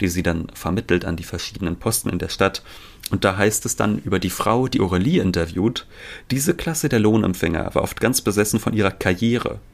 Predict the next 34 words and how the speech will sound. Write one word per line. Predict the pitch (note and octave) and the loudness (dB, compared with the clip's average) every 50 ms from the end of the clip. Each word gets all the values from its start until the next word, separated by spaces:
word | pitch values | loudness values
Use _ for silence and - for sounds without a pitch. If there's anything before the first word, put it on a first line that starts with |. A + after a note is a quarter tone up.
| - - | -8 -2
und | - C#3 - | -2 0 2
hätte | A#2 - A#2+ A2+ | 4 2 2 2
Vater | - - A#2+ A#2+ C3+ - - - | 0 0 -2 -2 0 0 0 0
und | G2+ G#2 | 2 4
Mutter | A2 A2+ - B2+ - | 4 4 4 2 2
umgebracht, | G2+ A2 A#2+ C3+ C#3 - B2 B2+ C3 - - - - - - - - | 2 2 2 2 2 2 2 0 0 -2 -8 -10 -12 -14 -8 -2 2
um | - A#3+ | 2 4
in | - - | 4 4
der | G#2 F2 | 2 2
Hierarchie | G2 G#2 F2+ F#2+ F#2+ F#2 - - C3+ C3+ C3 | 2 2 2 2 0 0 0 -2 0 0 0
bis | - D3 C#3+ - | 0 0 0 2
zur | - - | 0 -2
Spitze | - - - - - - - | 0 0 -2 -2 -2 0 2
aufzusteigen. | G#2 A2 - - - - - - - - D#2+ - - - - - - - - - - - - - | 2 2 0 0 -6 -6 -6 -4 -4 -4 -4 -4 -6 -8 -10 -10 -12 -14 -20 -20 -20 -20 -8 -2
Ihnen | - C3 D3 D#3 D#3 | 0 2 2 2 0
steckte | - - - C#3 C3+ - - C3 | -2 -2 -2 -2 -2 0 0 2
noch | A#2+ A#2 - - - - - - - | 2 2 0 -4 -10 -20 -6 0 2
der | - - | 2 2
aus | - - | 2 2
den | - F#2+ F#2 - | 2 0 2 4
goldenen | G2 G2 A2 C3 B2+ A#2 G#2 G2 F2+ | 4 6 6 6 4 4 2 2 2
Nachkriegsjahrzehnten | F2 F2 - - - - - - G2+ - - - D#2+ - - - - F#2+ F#2 F#2 - - A2 | 0 0 -2 -4 -8 -10 -6 -6 -4 -4 -2 -2 -2 -2 -2 -2 0 0 0 0 0 0 0
ererbte | - - - - G#2 G#2+ - - - G2 | 0 2 2 2 2 0 0 0 0 0
Mythos | G2+ G#2+ B2+ B2+ - C3 A#2 - | 2 2 0 2 2 0 0 2
in | - G2+ | 0 0
den | F#2 F2+ F2+ | 0 0 -2
Knochen, | - - A#2 A2+ - A#2 A2+ A2+ - - - - | -2 -2 -2 0 2 0 0 0 -4 -12 -10 -4
als | - F2 - - - | -2 -2 -2 -2 -2
ungelernte | - B2+ C3 C3 C3 G2 F#2+ F#2+ F#2 G2+ G#2 - - - | 0 0 0 2 2 2 2 2 0 0 -2 -2 -2 2
Arbeiter | G2+ G2+ F#2+ F#2+ G2+ G2+ G#2 - F#2+ G2+ | 2 2 2 2 0 -2 0 0 -2 -2
in | G2+ F2 | 0 0
einer | - F2+ F#2 F#2+ | 0 0 0 -2
Firma | - - - D3 C#3+ C3+ G#2 G2 | 0 4 4 6 6 6 4 2
anzufangen | - - B2 - - B2+ A2+ - - G#2+ G#2+ A2 G#2+ | 2 0 -2 0 0 -2 -2 0 0 0 0 0 -2